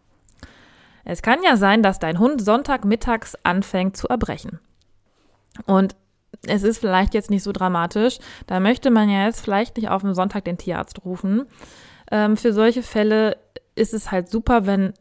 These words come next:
du was da hast. Dazu müsstest du natürlich auch <laughs> eine gewisse Auswahl an homöopathischen Medikamenten zu Hause haben, damit du diese dann auch geben kannst. Und da gibt's so, also eigentlich ist man schon so mit drei, vier, fünf, vielleicht sechs gut bedient.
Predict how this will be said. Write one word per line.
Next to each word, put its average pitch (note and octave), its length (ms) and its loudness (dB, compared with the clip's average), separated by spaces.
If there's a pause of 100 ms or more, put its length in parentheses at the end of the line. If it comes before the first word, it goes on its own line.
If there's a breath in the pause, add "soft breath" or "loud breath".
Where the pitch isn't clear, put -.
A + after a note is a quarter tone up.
du F#3+ 200 -2
was F3 220 -6
da F3+ 240 4
hast. B3+ 360 0
Dazu G3+ 280 -2
müsstest G3+ 320 2
du G3+ 40 0
natürlich G3 460 2
auch F#3+ 260 6
<laughs> A3+ 140 6
eine G#3+ 180 8
gewisse A3 460 4
Auswahl A3 400 2
an G3 200 -2
homöopathischen A3 760 -2
Medikamenten G3 680 0
zu F3+ 180 -6
Hause G3 300 2
haben, E3+ 320 -2 (880 loud breath)
damit G#3 280 0
du G#3+ 60 -2
diese G3 200 0
dann F3+ 160 -2
auch F3+ 120 -4
geben E3+ 260 -6
kannst. F3+ 440 -4 (1000)
Und G3+ 140 0
da F#3+ 80 0
gibt's G#3+ 280 -2
so, G3+ 240 0 (280 loud breath)
also G3 180 0
eigentlich B3+ 420 -2
ist - 160 -6
man C4+ 160 -2
schon A#3+ 240 0
so A3+ 80 0
mit A3+ 200 0
drei, B3 200 -4
vier, C4 240 -6
fünf, - 720 -8 (640)
vielleicht E4+ 380 -4
sechs - 320 -4
gut A#3+ 220 -2
bedient. F#3+ 540 -2